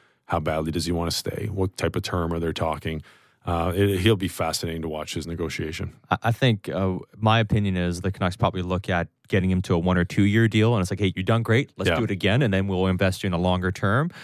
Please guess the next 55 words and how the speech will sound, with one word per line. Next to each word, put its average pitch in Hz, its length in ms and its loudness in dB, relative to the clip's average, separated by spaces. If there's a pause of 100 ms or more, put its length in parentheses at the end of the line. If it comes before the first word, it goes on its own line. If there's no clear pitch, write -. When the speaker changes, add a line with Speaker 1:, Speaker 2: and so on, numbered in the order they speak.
(340)
Speaker 2:
And 127 480 4
as 120 100 0
far 131 200 4
as 120 100 2
him 117 80 0
getting 101 220 0
offer 98 200 0
sheeted, 104 320 0 (680)
obviously 113 380 0
these 92 180 -4
things 92 180 -4
can 82 120 -6
happen, 110 400 2
but 92 160 -4
generally 110 420 0
the 95 80 0
offer 104 240 2
sheets 107 220 -6
we've 95 140 -8
seen 107 300 -4
are 90 120 -2
for 95 100 -2
bigger 98 380 0
players, 110 500 2
like 87 180 -2
Aho, 98 360 4
who's 98 180 -2
a 87 60 -4
legitimate 90 320 4
Speaker 1:
Yeah. 90 80 4
Speaker 2:
star 92 280 4
player. 92 320 2 (360)
I 110 80 6
don't 113 200 6
think, 95 340 -2
uh, 82 320 2
there's 95 260 4
a 85 40 0
big 90 280 2
risk 90 360 0
of 82 120 -4
Jake 80 320 -4
being 78 140 -2
offer 76 200 -6
sheeted. - 320 -8 (240)
Speaker 1:
No, 107 460 6
I 117 100 2
don't, 101 240 2 (140)
I 120 60 0
don't 101 140 2
think 87 140 -2
so 82 140 -2
either. 80 400 -4
Uh, 95 160 0
it's 104 260 -4